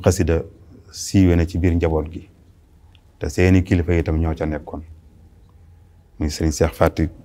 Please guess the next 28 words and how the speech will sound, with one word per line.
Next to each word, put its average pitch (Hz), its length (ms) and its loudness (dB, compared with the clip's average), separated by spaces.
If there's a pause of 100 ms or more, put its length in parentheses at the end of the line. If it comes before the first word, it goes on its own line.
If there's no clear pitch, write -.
(320)
Bousso. 80 380 -2 (1400)
Waaye 85 280 4
nag 85 140 2
Baay 90 140 6
Sëriñ 87 220 2
Bousso 85 160 -2 (140)
al 85 200 0
imam 85 260 2
mi, 101 260 6 (1000)
téere 90 300 6
yi 87 60 0
xasida 85 380 0
yu 85 140 0
baree 92 320 6
baree 90 260 4
bari, 82 200 -2
boo 82 180 -2
demee 85 220 -2
ca 87 180 -6
jeexital 85 460 -4
ca, 76 100 -6
da 80 100 -4
nga 82 140 -2
gis 80 180 -10
ne 78 60 -6
moo 78 160 -4
ko 78 120 -14
bind 73 200 -12